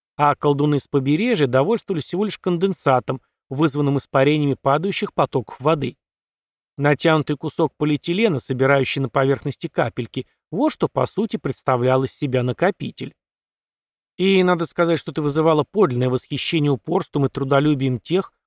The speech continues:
кто изобрёл столь оригинальный способ получения недоступной в обычных случаях силы. «Впечатляет», —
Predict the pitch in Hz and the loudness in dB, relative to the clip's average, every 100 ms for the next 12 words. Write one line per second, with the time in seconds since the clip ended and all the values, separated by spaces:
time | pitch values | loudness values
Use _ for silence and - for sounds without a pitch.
0 | _ 151 131 139 139 147 - 143 139 135 | _ -2 2 2 2 0 0 0 2 2
1 | 135 143 131 127 - - 147 135 - 135 | 0 0 0 -2 -6 -6 -6 -6 -6 -6
2 | 131 170 160 147 139 131 - 165 156 151 | -4 -4 -2 0 0 -2 -2 -4 -4 -2
3 | 127 123 120 123 143 135 - 135 - 180 | 0 0 -2 -6 -6 -8 -6 -6 -4 -4
4 | - - 139 113 - _ _ _ _ _ | -6 -8 -6 -6 -8 _ _ _ _ _
5 | _ _ _ _ _ _ 131 - 208 220 | _ _ _ _ _ _ -12 -8 -2 0
6 | 147 139 | 2 0